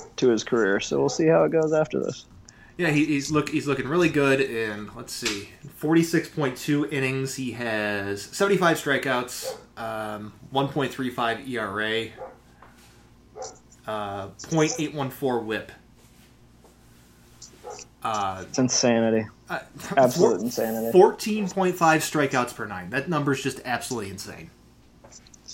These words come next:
Speaker 2: Uh,
Speaker 1: It
Speaker 2: you,
Speaker 1: is.
Speaker 2: that, that's a
Speaker 1: It's
Speaker 2: reliever
Speaker 1: nuts.
Speaker 2: number that you're seeing from a starter.
Speaker 1: It's an elite reliever number, too. It's, it's dumb. It's
Speaker 2: It,
Speaker 1: dumb.
Speaker 2: it, it is. I mean,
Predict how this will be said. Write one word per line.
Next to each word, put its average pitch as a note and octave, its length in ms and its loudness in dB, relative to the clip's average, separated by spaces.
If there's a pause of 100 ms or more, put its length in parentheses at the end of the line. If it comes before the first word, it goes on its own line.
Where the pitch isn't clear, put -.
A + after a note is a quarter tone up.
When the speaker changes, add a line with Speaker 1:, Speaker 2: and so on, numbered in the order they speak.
(960)
Speaker 2:
Uh, C#3+ 60 -2
Speaker 1:
It B2+ 180 6
Speaker 2:
you, A#2 80 8
Speaker 1:
is. - 320 0
Speaker 2:
that, F#3+ 240 4
that's G3 180 4
a G#3 40 10
Speaker 1:
It's F#3 60 6
Speaker 2:
reliever E3 420 10
Speaker 1:
nuts. B2+ 100 4
Speaker 2:
number G#2+ 360 -2 (220)
that C3+ 140 0
you're C#3 80 0
seeing D3 260 0
from C3+ 160 -4
a B2+ 60 0
starter. - 520 -2 (760)
Speaker 1:
It's - 100 0
an F3+ 80 6
elite D3+ 460 8
reliever A2 400 4
number, G2 320 -2
too. A2 360 4 (240)
It's, B2+ 220 0
it's B2 240 2
dumb. B2+ 500 2 (300)
It's D#3 200 -2
Speaker 2:
It, C3+ 60 -8
Speaker 1:
dumb. C#3 360 4 (500)
Speaker 2:
it, F3 180 -4
it D#3 220 4
is. B2+ 340 0
I C#3 100 0
mean, C3 160 -2